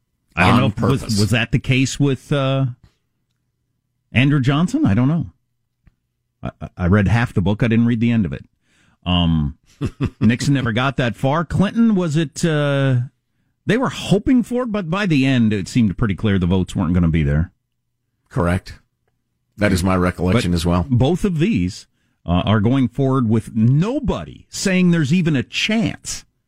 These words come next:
Speaker 1: of conviction.
Speaker 2: Mm-hmm.
Speaker 1: It's not even a part of the conversation.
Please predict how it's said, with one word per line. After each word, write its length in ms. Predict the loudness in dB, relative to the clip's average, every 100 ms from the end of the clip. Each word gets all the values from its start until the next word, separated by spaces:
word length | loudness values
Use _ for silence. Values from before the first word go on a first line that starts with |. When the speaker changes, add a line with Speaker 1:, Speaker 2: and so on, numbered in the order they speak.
| _ _
Speaker 1:
of 140 | -4 0
conviction. 480 | 0 -2 -6 -12 -20 _ _ _ _ -4
Speaker 2:
Mm-hmm. 220 | 0 0
Speaker 1:
It's 120 | 0
not 160 | 0 0
even 160 | 0
a 60 | -2 -4 -4
part 180 | -2
of 40 | -2
the 80 | -2
conversation. 680 | -2 -2 -2 -2 -4 -8